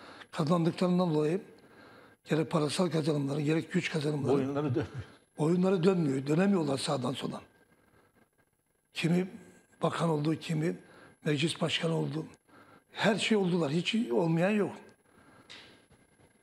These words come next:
Speaker 1: Kimi birinci hanımlarını değiştirdiler falan, böyle bir takım gay-, şeyler de var.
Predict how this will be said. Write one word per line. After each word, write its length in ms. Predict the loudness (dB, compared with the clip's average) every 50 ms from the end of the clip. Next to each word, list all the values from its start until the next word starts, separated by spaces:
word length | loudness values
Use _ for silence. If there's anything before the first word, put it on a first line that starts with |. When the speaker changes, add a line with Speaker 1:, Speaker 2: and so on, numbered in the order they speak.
| _ _ _ _ _ _ _ _ _ -20 -20 _ _ _ _ -20 -20 _ -10
Speaker 1:
Kimi 440 | -2 0 2 2 4 2 2 0 -2 -6 -10 -18 -20 -20 -20 -20 -20 _ _ _ _ _ _ _ -20 -20 -20 -20 -20 -20 -6 -2
birinci 300 | 0 0 2 2 2 2
hanımlarını 440 | 2 2 2 2 2 2 2 0 0
değiştirdiler 540 | 0 0 0 0 -2 -2 -4 -4 -4 -4 -6
falan, 280 | -4 -2 -2 0 0
böyle 240 | 0 2 2 0 0 -2 -2 -6
bir 40 | -6
takım 340 | -4 -4 -4 -4 -4 -6 -8 -10 -14 -20 -20 -20 -20 -20 -16 -4 -2
gay-, 240 | 0 0 0 0
şeyler 440 | -2 -2 0 0 0 0 0 0 -2
de 100 | -2 -4
var. 100 | -6 -8